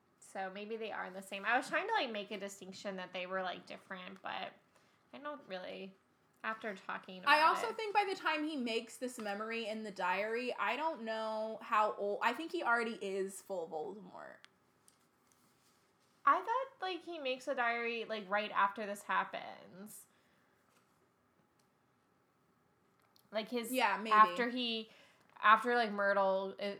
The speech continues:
Speaker 1: dies and he, like, can't reopen it, he's like, "Oh, before I leave Hogwarts, I'm gonna, like, write it all down."
Speaker 2: Yeah, maybe it's that year. But I just, I'm trying to think of, like, Memory Him that's blaming Hagrid. Like,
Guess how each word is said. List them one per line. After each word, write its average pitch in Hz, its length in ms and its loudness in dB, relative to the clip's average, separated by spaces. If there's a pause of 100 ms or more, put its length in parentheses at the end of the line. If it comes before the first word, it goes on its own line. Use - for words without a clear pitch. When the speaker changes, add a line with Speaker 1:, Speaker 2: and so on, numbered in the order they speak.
(120)
Speaker 1:
dies 196 380 4
and 190 100 -6
he, 208 140 -2
like, 190 200 0
can't 220 440 -2
reopen 233 580 0
it, 277 280 2 (500)
he's 214 260 -6
like, 196 360 2
"Oh, 190 160 4
before 196 260 2
I 196 140 4
leave 185 260 -2
Hogwarts, 185 480 0
I'm 185 100 -6
gonna, - 300 -8
like, 170 260 -8
write - 220 -8
it - 140 -10
all - 360 -8 (220)
down." 78 580 -10
Speaker 2:
Yeah, - 240 -6
maybe 262 220 0
it's 370 180 -6
that 240 260 0
year. 185 280 -4
But 240 140 -2
I 247 140 6
just, 330 340 -4
I'm 269 100 -4
trying 254 220 -6
to 254 80 -6
think 226 200 -6
of, 220 120 -8
like, 214 240 -2
Memory 208 380 -6
Him 226 200 -6
that's 214 180 -10
blaming 202 420 -6
Hagrid. 208 520 -6
Like, 196 320 -4